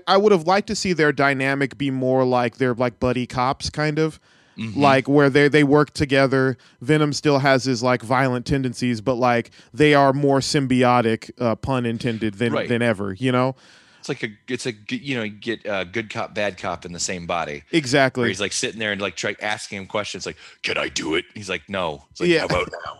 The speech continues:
Speaker 2: You're like, "No."
Speaker 1: Yeah.
Speaker 2: And finally the guy's just like, "F you." And he just goes, <sighs> "All
Speaker 1: Yeah.
Speaker 2: right, you can do it." And the guy's like, "What?" And then Ven-, and I'm just like, "That, that would be more," I agree. I'd like to see more of that kind of relationship as opposed to, like,
Speaker 1: Yeah.
Speaker 2: "I'm a goofy, horrible college roommate that just leave messes, leaves messes everywhere and is also attached to you."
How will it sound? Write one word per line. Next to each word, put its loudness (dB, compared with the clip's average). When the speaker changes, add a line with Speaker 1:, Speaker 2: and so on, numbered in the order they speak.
Speaker 2:
You're -10
like, -14
"No." -4
Speaker 1:
Yeah. 4
Speaker 2:
And -10
finally -2
the -4
guy's -4
just -6
like, -4
"F -4
you." -2
And -4
he -6
just -10
goes, -4
<sighs> -20
"All -2
Speaker 1:
Yeah. 2
Speaker 2:
right, -2
you -4
can -6
do 0
it." 4
And -8
the -6
guy's -2
like, -6
"What?" -2
And -4
then -4
Ven-, -4
and -6
I'm -8
just -4
like, -6
"That, -6
that -4
would -4
be -2
more," -6
I -4
agree. -6
I'd -6
like -4
to -8
see -6
more -6
of -10
that -6
kind -10
of -12
relationship -12
as -12
opposed -12
to, -10
like, -8
Speaker 1:
Yeah. -2
Speaker 2:
"I'm -4
a -4
goofy, -6
horrible -4
college -6
roommate -8
that -10
just -10
leave -8
messes, -6
leaves -6
messes -6
everywhere -8
and -10
is -10
also -8
attached -8
to -12
you." -18